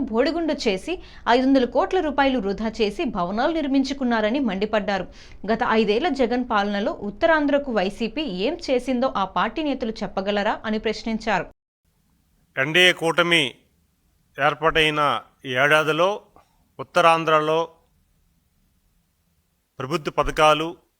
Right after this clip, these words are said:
Speaker 2: గౌరవ ముఖ్యమంత్రి చంద్రబాబు నాయుడు గారు చొరవతో తీసుకున్న చర్యల వల్ల ఉత్తరాంధ్ర ప్రజానీకం చాలా ఆనందంగా, గౌరవంగా ఉన్నారు. అన్ని రంగాలకి అందుబాటులో ఉన్న ప్రతి అంశం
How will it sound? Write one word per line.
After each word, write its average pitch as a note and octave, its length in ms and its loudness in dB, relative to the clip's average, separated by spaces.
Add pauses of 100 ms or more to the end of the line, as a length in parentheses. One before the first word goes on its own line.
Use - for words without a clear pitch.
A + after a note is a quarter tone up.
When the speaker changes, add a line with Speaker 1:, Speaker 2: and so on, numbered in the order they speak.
(500)
Speaker 2:
గౌరవ D3+ 360 2
ముఖ్యమంత్రి D3+ 380 -6
చంద్రబాబు D3 440 0
నాయుడు C#3+ 260 -2
గారు C#3 260 0 (380)
చొరవతో D3 420 0 (100)
తీసుకున్న C3+ 380 -8 (460)
చర్యల C3+ 340 -4
వల్ల C3+ 180 0 (1040)
ఉత్తరాంధ్ర D#3+ 460 2
ప్రజానీకం D3 580 0 (540)
చాలా A#2+ 280 0
ఆనందంగా, D#3 560 2 (120)
గౌరవంగా C#3+ 480 0
ఉన్నారు. C#3 300 -2 (360)
అన్ని F#3 300 2
రంగాలకి F#3+ 580 4 (500)
అందుబాటులో E3+ 540 2
ఉన్న E3+ 140 2 (1080)
ప్రతి E3 280 0
అంశం G#3 320 0